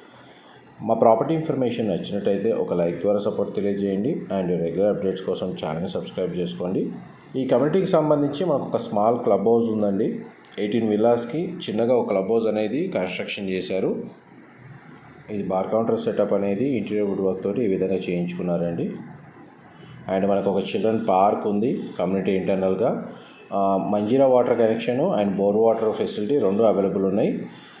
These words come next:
మనకు ఓక్ రిడ్జ్ ఇంటర్నేషనల్ స్కూల్ and మేజర్ ఇంటర్నేషనల్ స్కూల్స్‌కి, హాస్పిటల్స్‌కి మనకు ఒక three to five minutes వాకబుల్ డిస్టెన్స్ ట్రావెలింగ్ టైంలోనే మనకు రీచ్ అయిపోతారండి.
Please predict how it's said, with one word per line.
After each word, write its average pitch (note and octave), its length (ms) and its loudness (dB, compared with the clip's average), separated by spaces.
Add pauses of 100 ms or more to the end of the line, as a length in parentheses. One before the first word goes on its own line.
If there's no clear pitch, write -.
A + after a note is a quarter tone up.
(140)
మనకు A2+ 280 0 (140)
ఓక్ B2 220 4
రిడ్జ్ D#3 180 2
ఇంటర్నేషనల్ C3 460 0
స్కూల్ B2 400 0 (160)
and G#2+ 200 2
మేజర్ B2 400 2
ఇంటర్నేషనల్ B2 460 0
స్కూల్స్‌కి, A2+ 460 -2
హాస్పిటల్స్‌కి A#2 760 -2 (220)
మనకు G3+ 260 -2
ఒక G2+ 140 0 (300)
three A2+ 200 -2
to C3 160 -2
five A2 240 0
minutes A2+ 260 -2 (720)
వాకబుల్ G#2+ 400 -2
డిస్టెన్స్ A2+ 520 -2
ట్రావెలింగ్ G#2+ 480 0
టైంలోనే G2+ 520 0
మనకు G2 360 -4
రీచ్ F#2+ 280 -4
అయిపోతారండి. G2 640 -2